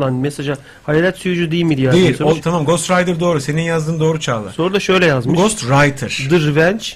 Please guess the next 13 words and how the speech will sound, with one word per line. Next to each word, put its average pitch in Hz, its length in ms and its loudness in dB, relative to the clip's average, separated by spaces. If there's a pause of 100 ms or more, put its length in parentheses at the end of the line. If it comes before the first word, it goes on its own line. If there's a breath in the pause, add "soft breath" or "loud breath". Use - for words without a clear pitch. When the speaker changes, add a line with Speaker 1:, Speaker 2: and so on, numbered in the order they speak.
(220)
Speaker 1:
The 151 80 0
Revenge, 147 520 0 (140)
e, 113 640 -8
intikam, 139 500 -4
öyle 165 320 2
göte 143 420 -2
böyle 147 260 2
yürek 135 580 -2 (180)
Speaker 2:
demiş. 123 460 -6
Speaker 1:
demiş. - 340 -12 (220)
O 139 60 -4
filmi 135 260 -4
hatırlamıyorum 131 520 -4